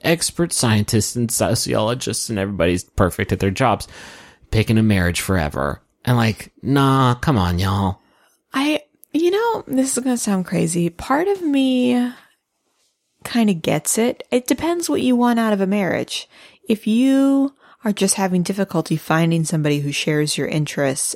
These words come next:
Speaker 2: and feels the same way about commitment, and this show is offering you an opportunity that they will do all the work and they will, I'm guessing, pay for your wedding, pay for your honeymoon,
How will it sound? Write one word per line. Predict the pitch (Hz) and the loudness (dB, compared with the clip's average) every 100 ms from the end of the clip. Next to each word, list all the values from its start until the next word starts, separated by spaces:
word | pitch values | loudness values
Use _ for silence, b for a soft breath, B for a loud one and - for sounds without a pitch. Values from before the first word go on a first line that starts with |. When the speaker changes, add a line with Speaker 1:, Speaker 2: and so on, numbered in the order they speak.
| - | -4
Speaker 2:
and | 151 | -4
feels | - 143 135 | 0 0 0
the | 135 | -2
same | - 143 147 | -2 -2 -2
way | 143 139 | 0 2
about | 135 131 | 2 0
commitment, | - 147 139 - 233 269 320 b b b b - | 0 -2 -2 0 -2 -2 -6 b b b b 0
and | 175 | 2
this | 170 | 2
show | 165 175 165 | 0 0 2
is | 165 | 2
offering | 147 147 170 151 151 | 2 0 -2 0 0
you | 147 | 0
an | 139 | 0
opportunity | 135 - 147 - 151 156 170 | -2 -4 -6 -2 0 2 0
that | 160 156 135 - - | 0 0 -2 -4 -4
they | 143 | 0
will | 147 143 | 0 0
do | 143 151 | 0 0
all | 143 143 | 0 0
the | 135 | 0
work | 135 147 226 - - B B B | 0 0 -2 -6 -16 B B B
and | 170 147 139 | -2 0 0
they | 143 | 0
will, | 135 147 139 139 135 B B B _ _ | 2 4 4 2 0 B B B _ _
I'm | 160 147 | -4 0
guessing, | 139 180 147 147 | 2 2 -2 -4
pay | - 151 | 0 -2
for | 147 151 | 0 0
your | 135 | 0
wedding, | 139 143 143 143 | 0 0 0 -2
pay | 143 160 | -2 -4
for | 143 139 | -2 -2
your | 135 | -2
honeymoon, | 143 147 147 143 135 131 139 | -2 -2 -2 -2 -2 -2 -4